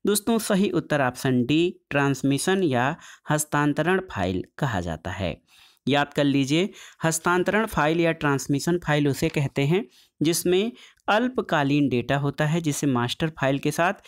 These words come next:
एक मेल यानी संयोजन के तहत प्रोसेस करता है। अगला प्रश्न है, वह प्रोसेस जो सॉफ्टवेयर डेवलपमेंट के टेक्निकल और मैनेजमेंट इशूज को डील करता है,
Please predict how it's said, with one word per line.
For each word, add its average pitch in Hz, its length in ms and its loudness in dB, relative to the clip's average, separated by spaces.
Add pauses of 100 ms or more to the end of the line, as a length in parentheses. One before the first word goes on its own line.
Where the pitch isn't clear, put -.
(260)
एक 165 280 0
मेल 185 520 2 (120)
यानी 147 260 2
संयोजन 151 580 2
के 151 120 -2
तहत 113 380 -4 (300)
प्रोसेस 120 480 -2
करता 110 420 -4
है। 87 340 -4 (1800)
अगला 170 240 4
प्रश्न 185 300 0
है, 185 120 2
वह 175 200 2
प्रोसेस 160 480 0
जो 156 160 0
सॉफ्टवेयर 139 540 0
डेवलपमेंट 139 600 0
के 147 140 -2
टेक्निकल 139 560 -2
और 139 140 0
मैनेजमेंट 127 680 0 (340)
इशूज 202 440 0
को 170 180 0
डील 151 340 0
करता 127 400 -2
है, 151 280 0